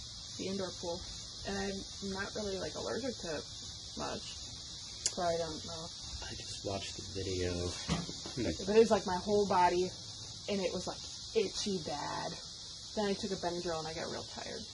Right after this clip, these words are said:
Speaker 2: You were only at the pool?
Speaker 1: Yeah.
Speaker 2: Happy sun at the pool?
Speaker 1: Yeah. But I don't know what, I've never had that happen to me.
Speaker 2: Were you around chemicals?
Speaker 1: No.
Speaker 2: At all?
Speaker 1: Nope.
Speaker 2: That's just really strange. It's
Speaker 1: And
Speaker 2: going
Speaker 1: it's, like,
Speaker 2: down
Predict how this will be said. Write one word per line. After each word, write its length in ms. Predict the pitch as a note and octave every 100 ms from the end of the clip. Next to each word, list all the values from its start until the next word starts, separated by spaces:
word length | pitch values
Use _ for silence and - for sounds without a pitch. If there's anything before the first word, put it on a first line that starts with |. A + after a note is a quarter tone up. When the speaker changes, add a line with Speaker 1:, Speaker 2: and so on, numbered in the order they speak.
| - A#2
Speaker 2:
You 120 | G#2+
were 100 | G#2
only 200 | G#2 G#2+
at 80 | -
the 60 |
pool? 240 | - A#2+ A2+ - - - - -
Speaker 1:
Yeah. 160 | D2+ - - - - - - - -
Speaker 2:
Happy 220 | A2+ G#2+
sun 240 | - G2+
at 80 | G2
the 80 | F#2
pool? 140 | G2+ C#3+ - - -
Speaker 1:
Yeah. 220 | G3 F3+ F3+ - - -
But 120 | A#3
I 80 | B3+
don't 180 | B3 G#3
know 140 | G3
what, 240 | A#3+ F#3+ G3+ - - - -
I've 80 | G3
never 200 | G#3 G3+
had 180 | F#3+ F#3
that 120 | F#3+
happen 280 | F#3+ F#3+ A#3+
to 160 | - G3+
me. 80 | F#3+ -
Speaker 2:
Were 60 | G#2+
you 140 | G2+
around 220 | G2 F#2+
chemicals? 400 | F#2+ F#2+ F#2+ A#2 - - - - - - -
Speaker 1:
No. 400 | F#3 A3 E4 G3 - -
Speaker 2:
At 60 |
all? 140 | G2 G2 - - - - - - - - - - - -
Speaker 1:
Nope. 200 | A3 C#4 - - - -
Speaker 2:
That's 180 | D#2+ -
just 160 | E2+ -
really 160 | D2+
strange. 300 | - - F#2
It's 1120 | G2 - - - - - - - - - - -
Speaker 1:
And 80 | G#3
Speaker 2:
going 120 | G2
Speaker 1:
it's, 80 | F#2+
like, 100 | F#2+
Speaker 2:
down 160 | G2